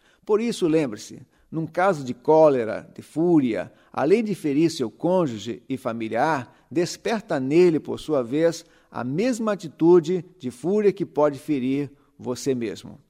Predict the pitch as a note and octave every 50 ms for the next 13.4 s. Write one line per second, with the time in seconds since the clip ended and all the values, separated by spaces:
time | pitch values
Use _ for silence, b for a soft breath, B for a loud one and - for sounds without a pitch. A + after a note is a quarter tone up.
0 | b b b b b - - F3+ B3 C4+ B3+ B3 F3 G3+ G#3 G3+ - - E3 D3
1 | C3+ D3 E3 D#3+ C3 C#3 - - A#2 A2 G#2+ A#2 E3+ A3+ G3 E3+ - - A2+ b
2 | b b b - G3+ A3+ A#3 G#3 D#3 C#3+ C#3 A#2+ A#2 B2 E3+ F#3+ F#3 D#3+ C#3 A2+
3 | C#3 A#2 A#2 A#2+ - C3+ C3+ B2 A#2 G#2 A#2+ D3 F3+ G3 F#3 D3 C3 A#2 - -
4 | A#2 A#2 - D3+ D3+ D#3 D3 - - D3 C#3+ B2+ B2+ D3 D3+ - - - B2 A#2
5 | A#2+ A2 G#2+ F#2+ A2 C3+ D#3+ D3 A#2+ F#2 - - - b b b b b b b
6 | - C3 C#3+ F3 F#3 E3 C#3 D#3 F3+ G#3 A#3 A#3+ A3 F#3 D3+ C3+ B2 - - b
7 | b b - A#2+ D#3 E3+ F3+ F3+ E3+ - - D3+ C#3 A#2 _ - G#3 B3 B3+ -
8 | - E3+ F3 E3 E3+ E3 E3 E3 D#3+ C3+ C#3+ B2+ - - C#3 C#3 C#3+ C#3 B2 B2+
9 | - - B2+ C3 C#3+ D3+ D#3+ E3 E3+ D#3 B B B - B2+ B2+ - - - -
10 | D3 D#3 D3+ C#3+ - - C3+ B2+ A#2+ A2+ - D#3+ F#3+ G3 F3 F#3 F#3 F3+ E3 b
11 | b b - - B2 A#2+ - - - E3+ F3+ F#3 E3 - E3 D#3+ D3 B2+ C3 A2+
12 | - - C#3 C#3 C#3 C#3 B2+ C3 A#2+ - C3 B2 - - A3+ A3 - F3+ D#3 -
13 | - - C#3+ D3 D#3 D#3 D#3 -